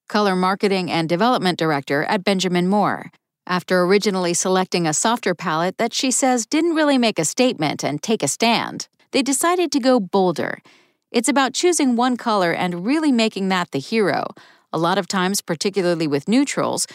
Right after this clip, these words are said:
the walls become the backdrop, and it's the other elements that take center stage. Here, we're kind of changing the conversation, and we're saying the walls are going to be the star, she explains. As maximalist style becomes more popular and color confidence grows,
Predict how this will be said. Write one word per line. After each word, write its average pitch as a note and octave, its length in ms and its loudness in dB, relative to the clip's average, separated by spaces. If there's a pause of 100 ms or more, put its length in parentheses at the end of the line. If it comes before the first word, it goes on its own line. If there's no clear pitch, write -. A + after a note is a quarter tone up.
(140)
the A3+ 100 0
walls D4+ 320 2
become C4 320 2
the G3 80 2
backdrop, A3+ 680 -2 (200)
and F#3+ 120 -2
it's G#3+ 160 2
the B3 160 0
other E4+ 240 2
elements D3+ 540 -2
that E3+ 140 -4
take G3 200 -2
center F3+ 300 -2
stage. - 580 -2 (340)
Here, D4+ 380 4
we're G#3+ 160 2
kind D4 260 2
of G#3+ 140 0
changing D4+ 380 2
the A#3+ 60 0
conversation, F#3+ 880 0 (240)
and A#3 160 0
we're B3+ 80 4
saying A3+ 420 2 (120)
the A3+ 100 4
walls A#3+ 500 2
are F3 120 -2
going F3 220 0
to D#3+ 60 -2
be D#3 140 -4
the E3+ 80 -6
star, D#3+ 500 -2
she - 180 0
explains. - 680 -4 (480)
As D#3+ 220 0
maximalist F#3+ 680 0
style G3+ 460 0
becomes F#3 380 -2
more D#3+ 180 -2
popular G3+ 600 -2
and F3+ 180 -6
color B3 300 0
confidence D#3+ 520 -2
grows, G#3 480 2